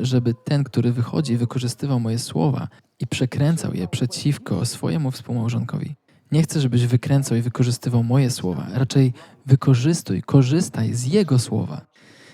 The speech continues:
Dzięki Jego słowu możesz żyć jako osoba, która jest całkowicie sprawiedliwa.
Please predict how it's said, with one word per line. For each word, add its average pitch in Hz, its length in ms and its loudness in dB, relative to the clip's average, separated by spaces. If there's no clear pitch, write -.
Dzięki 135 400 4
Jego 151 260 6
słowu 127 760 4
możesz 143 440 4
żyć 131 520 4
jako - 260 -2
osoba, 120 500 0
która 120 240 -2
jest 113 160 -4
całkowicie 123 720 0
sprawiedliwa. 120 880 0